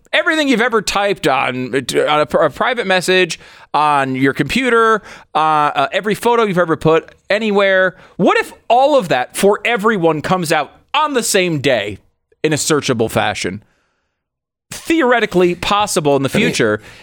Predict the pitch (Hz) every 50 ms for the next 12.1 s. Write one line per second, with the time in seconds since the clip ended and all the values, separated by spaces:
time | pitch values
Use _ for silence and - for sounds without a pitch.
0 | - - - 185 185 196 190 180 170 - - - - 196 247 311 330 269 - -
1 | 226 214 - 190 185 196 196 - 202 233 247 247 233 185 - 185 165 - 139 143
2 | 139 135 135 131 131 135 131 120 120 117 120 117 113 113 113 107 120 110 - -
3 | 226 226 - - 165 143 127 - - - 165 180 190 196 185 147 123 110 139 139
4 | 127 120 110 98 90 95 113 131 143 139 - 156 185 247 262 220 - 202 202 160
5 | 196 226 254 285 320 269 254 247 208 175 165 180 175 170 165 156 - 135 120 113
6 | 110 - - - _ - _ - 143 135 139 135 131 127 - 123 120 98 - -
7 | - - - 180 190 190 - 208 202 202 202 196 190 175 175 170 175 160 151 120
8 | - - - 135 139 147 135 - 156 147 - - 151 131 117 - 131 135 147 139
9 | 135 143 - 135 110 - 139 160 214 143 139 208 202 143 107 - - - - -
10 | - _ _ - 269 240 - 185 208 190 - 147 127 117 117 113 139 139 139 139
11 | 151 135 120 113 113 120 120 110 - 113 117 139 165 - 139 113 - - 98 -
12 | 104